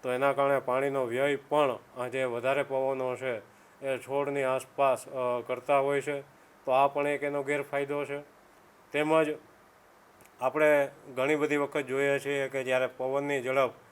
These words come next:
વધી જાય છે, ત્યારે મુખ્યત્વે જે બાગાયતી પાકો છે, આ પાકોને વધારે અસર રહેતી હોય છે. જેમાં કેરી છે, રાવણા છે, એમાં, અ, જે ફ્લાવર છે, એટલે કે ફૂલ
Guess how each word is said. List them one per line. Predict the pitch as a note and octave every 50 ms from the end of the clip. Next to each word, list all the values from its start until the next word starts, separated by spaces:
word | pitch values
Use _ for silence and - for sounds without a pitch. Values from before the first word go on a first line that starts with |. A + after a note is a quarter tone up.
| - - - - - -
વધી | C#3+ C3 C3+ C#3 C#3 D3+ C#3+
જાય | C3+ C3+ C3 B2+ A#2+
છે, | - A#2+ A2+ G#2 G2 - - - - - - - - -
ત્યારે | - C#3+ C#3+ C#3
મુખ્યત્વે | C3+ C3 C3 C3 - - D#3 D#3 D3 D#3 D3 D3
જે | C#3 C#3+
બાગાયતી | B2+ A#2+ A#2 A#2+ B2 C#3 C#3+ D3 D3 D3+ C#3
પાકો | A#2 C3+ C3 B2+ C3+ C3 B2+ B2
છે, | A2+ B2+ A#2 G#2 G2 - - -
આ | C#3 C#3+
પાકોને | - C#3+ D3 C#3 C#3 D3 D3 C#3+ C#3
વધારે | B2+ A#2+ A#2+ A#2+ B2+ C3 C3+ C3
અસર | B2 A#2 A2+ - B2+ A#2 A2+
રહેતી | G#2+ G#2+ G#2+ G#2 - A#2
હોય | G#2 F#2+ G#2 G#2 G#2
છે. | G2 - A#2+ B2 A#2+ - - - - - - - - - -
જેમાં | C3+ C#3 C#3 C#3+ C#3+ C3+ C#3
કેરી | - - C3+ C#3 C#3+ D3+ D3+ C#3
છે, | A#2+ B2+ C3+ C3 B2+ B2 - - - - - - - -
રાવણા | A#2+ B2 B2 C3+ C#3 D3 D3 D3 C3+ B2+ B2
છે, | A2+ B2 A#2+ A#2 A2+ A2 A2+ - - - - - - - - - -
એમાં, | C#3 C#3 D3 D3+ D3 C3 A2+ G#2 A2 - - C3+
અ, | C3+ B2+
જે | B2+ C3+ C3+ B2+
ફ્લાવર | A#2+ - - - C#3 B2+ C3 C#3 C#3+ C#3+ C#3+ C3+
છે, | B2+ B2+ C3 B2+ A#2+ A#2+
એટલે | - - - - - - - - - - - B2 B2+ C#3
કે | C3+ C#3+
ફૂલ | C3+ C3+ - - D3 D3+ D#3 D3+ C#3 A#2+